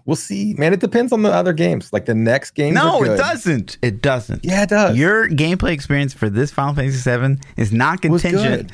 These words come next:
Speaker 2: upon the other games.
Speaker 1: Yeah, my experience for this game was a good experience, except for the fact that the story is left like, "What the fuck's gonna happen?
Speaker 2: Okay.
Speaker 1: What is this?"
Speaker 2: All right.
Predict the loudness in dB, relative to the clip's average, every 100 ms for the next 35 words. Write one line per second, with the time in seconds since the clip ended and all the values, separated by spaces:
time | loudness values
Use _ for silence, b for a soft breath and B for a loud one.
0 | B -6 -2 0 0 -2 -2 -2 0 0
1 | 0 -2 -2 -4 -4 -10 -18 -10 -6 -4
2 | -6 -6 -2 0 0 0 0 0 -4 -10
3 | -6 -4 -4 -4 -4 -4 -2 -2 0 -2
4 | -2 -2 -2 -2 -2 0 2 0 -2 -6
5 | -18 _ -6 -6 -2 -2 0 0 0 -2
6 | 0 0 -2 -12 -12 -4 0 2 0 -2
7 | -6 -10 _ _ _ -2 0 0 -2 -4
8 | -4 -4 -2 -2 -4 -6 -4 -4 -2 -2
9 | -2 -4 -8 -20 _ _ _ _ _ _
10 | _ _ _ -12 -10 -10 -12 -14 -12 -2
11 | -2 -2 -6 -4 0 0